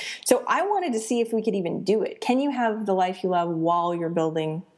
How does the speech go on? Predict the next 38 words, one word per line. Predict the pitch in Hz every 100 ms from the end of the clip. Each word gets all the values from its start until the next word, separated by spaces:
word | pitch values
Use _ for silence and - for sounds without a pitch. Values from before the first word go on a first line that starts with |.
| _
what | - -
you | 185
want? | 170 151 -
So | 190
at | 185
the | 185
very | 220 247
beginning, | 202 180 190 247
for | 220
the | 175
first, | 175 175
I | 180
don't | 170
know |
how | 175 165
many | 175 170
years, | 175 196
four | - 180 185 220 -
years | 196 208 233
of | 190
the, | 185 190 _ _ -
f-, | - - -
maybe | 170 185 190
five | - 180
years, | 214 277 - - -
I |
was | 220
only | 247
working | 220 214 202
twenty | 190 175
hours | 165 180
a |
week | 196 254
'cause | -
I | 180
had | 160
small | - -
kids. | - - - -